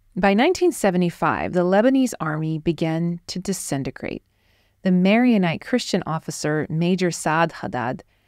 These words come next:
who became a born-again Christian, broke away with his brigade of about twenty-five hundred Lebanese Christian soldiers,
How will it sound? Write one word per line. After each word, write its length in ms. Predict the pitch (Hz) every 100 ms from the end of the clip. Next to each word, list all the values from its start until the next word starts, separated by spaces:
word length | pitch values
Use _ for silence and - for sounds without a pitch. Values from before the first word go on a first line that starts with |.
| _ -
who 100 | 156
became 380 | 160 - 175
a 80 | 151
born-again 560 | 143 175 180 175 156 147
Christian, 560 | - 190 - - 165 - _ -
broke 280 | 202 240
away 400 | 247 220 151 147
with 180 | 151 160
his 140 | 202 208
brigade 520 | 240 185 147 143 -
of 80 | 160
about 320 | 180 170 175
twenty-five 680 | - 220 226 254 - 240 240
hundred 400 | - 175 156 139
Lebanese 680 | 156 170 202 185 147 156 -
Christian 380 | 156 - 151
soldiers, 600 | 143 202 208 175 - -